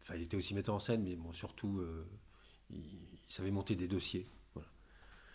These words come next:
Et il m'a dit, « Mais si, si tu, si, si, si tu, si t'es en train de manger l'herbe par les racines, viens, j'ai un peu de boulot pour toi. »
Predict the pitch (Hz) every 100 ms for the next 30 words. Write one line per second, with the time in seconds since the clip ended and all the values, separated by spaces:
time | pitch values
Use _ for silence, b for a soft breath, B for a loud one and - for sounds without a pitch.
0 | B B B B 104 104 98 107 107 -
1 | 113 - 110 104 - 95 - 101 82 -
2 | 98 - 101 - - - - - 98 -
3 | 98 95 92 92 - 90 76 - 110 78
4 | 107 120 95 82 80 87 85 - - 82
5 | 80